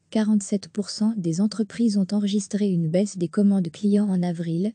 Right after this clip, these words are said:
par rapport au même mois de deux mille dix-neuf. À l'opposé, quarante et un pour cent des industriels ont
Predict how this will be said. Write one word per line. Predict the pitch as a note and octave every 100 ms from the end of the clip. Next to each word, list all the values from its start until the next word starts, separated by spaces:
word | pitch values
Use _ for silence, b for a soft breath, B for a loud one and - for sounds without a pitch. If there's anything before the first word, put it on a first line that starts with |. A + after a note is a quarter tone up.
| _ -
par | F#3
rapport | F#3 F#3 G#3+ G#3+
au | F#3
même | F#3 F#3
mois | F3+ G3+ G#3+
de | F#3
deux | F#3
mille | G3+ G3
dix-neuf. | F#3 F#3 F#3 D3+ - - _ _ _ _
À | - F3+
l'opposé, | F#3 G3 F#3 F3 F#3+ - _ -
quarante | A3 G#3+ G#3+ G#3
et |
un | G3
pour | G3 - F#3+
cent | - A3 A3+
des | E3+ D#3+
industriels | G3 G#3+ G#3 G3 G3+ A3
ont | F#3+